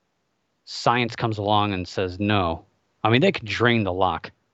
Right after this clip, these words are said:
completely drain this all the way down to the, to the rocks, and, uh, people could walk around and they'd still believe in it. "Oh, Nessie's just, uh, she's out to sea. She'll be back." Um,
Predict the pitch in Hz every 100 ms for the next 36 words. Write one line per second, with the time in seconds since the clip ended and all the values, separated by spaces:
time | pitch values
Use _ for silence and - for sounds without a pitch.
0 | _ _ _ - 147 - 247 247 156 104
1 | 113 123 113 107 - 156 156 143 117 104
2 | 104 107 - 92 87 87 - - 95 92
3 | 107 107 107 - - _ _ _ _ _
4 | _ _ _ _ _ _ _ _ _ _
5 | - 101 95 92 92 92 90 - 110 110
6 | 110 90 104 104 107 101 101 95 113 117
7 | - 170 160 160 170 131 120 - _ -
8 | 120 123 120 120 117 117 113 127 113 -
9 | 117 107 - 113 113 110 107 - 110 95
10 | 98 _ _ _ _ _ _ _ - -
11 | 110 104 90 82 - - _ _ - -
12 | - _ _ _ - 90 90 90